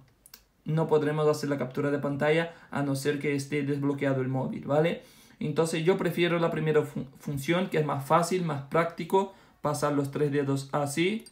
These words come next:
y se hace la captura de pantalla, ¿vale? Entonces le das a esta función, puedes retroceder,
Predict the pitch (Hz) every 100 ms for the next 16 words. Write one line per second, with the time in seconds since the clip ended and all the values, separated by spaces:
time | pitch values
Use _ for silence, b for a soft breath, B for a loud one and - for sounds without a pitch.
0 | _ _ _ - 151 156 151 151 135 -
1 | 143 139 139 - 147 143 139 139 135 -
2 | - - - _ _ 139 160 202 - B
3 | B - 135 143 151 143 143 143 - 147
4 | 147 156 160 165 185 208 226 B B B
5 | _ 151 175 160 135 135 139 170 180 180
6 | 170 165 160 196 226 226